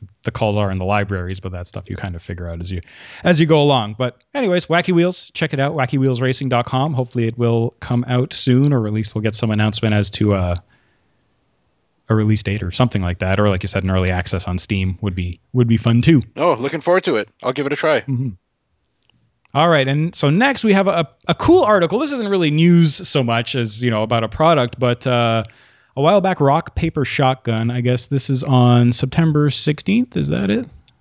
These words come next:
Speaker 1: Come on, load.
Speaker 2: Yes, September sixteenth.
Speaker 1: <laughs> Yeah, so September sixteenth, Rock Paper Shotgun put out this very, very cool article entitled How G O G dot com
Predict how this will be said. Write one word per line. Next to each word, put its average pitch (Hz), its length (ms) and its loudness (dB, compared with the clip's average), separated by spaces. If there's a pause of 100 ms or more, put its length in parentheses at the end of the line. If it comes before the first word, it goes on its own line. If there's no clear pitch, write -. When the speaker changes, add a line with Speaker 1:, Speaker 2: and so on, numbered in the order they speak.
Speaker 1:
Come 175 100 2
on, 175 160 4
load. 170 400 4 (300)
Speaker 2:
Yes, 135 200 0
September 120 380 -10
sixteenth. - 540 -10
Speaker 1:
<laughs> - 40 -20 (180)
Yeah, 139 240 0
so 143 160 -2
September 196 360 0
sixteenth, 180 400 0
Rock 160 200 2
Paper 202 180 -2
Shotgun 170 320 -2
put 170 120 -2
out 165 80 -2
this 147 120 -2
very, 170 560 2
very 165 320 0
cool 151 280 0
article 131 520 2
entitled 123 420 -2
How 160 240 0
G 151 220 0
O 143 60 2
G 131 140 0
dot 127 220 0
com 117 400 2